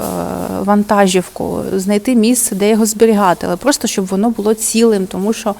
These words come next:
це, що ми бачимо позаду, це було питанням часу. Знову зв'язалися з власником, але він дозвіл на демонтаж не дав.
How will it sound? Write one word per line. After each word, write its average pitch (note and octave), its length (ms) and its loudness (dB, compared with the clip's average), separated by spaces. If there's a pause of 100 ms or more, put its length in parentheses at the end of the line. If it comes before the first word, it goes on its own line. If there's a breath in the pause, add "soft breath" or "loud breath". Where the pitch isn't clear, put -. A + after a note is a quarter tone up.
(140 loud breath)
це, - 120 -2
що - 140 0
ми G3+ 100 2
бачимо A3 360 0
позаду, C4+ 360 6
це B3+ 140 0
було A#3+ 200 4
питанням G#3+ 440 0
часу. - 440 -2 (200)
Знову A#3+ 320 6
зв'язалися A3+ 640 6
з G#3 340 2
власником, G#3 760 2
але G#3+ 360 2
він G#3+ 380 2 (460 loud breath)
дозвіл G#3 640 4 (360 loud breath)
на G3+ 120 4
демонтаж F#3 680 0 (500)
не A#3+ 140 4
дав. - 260 -2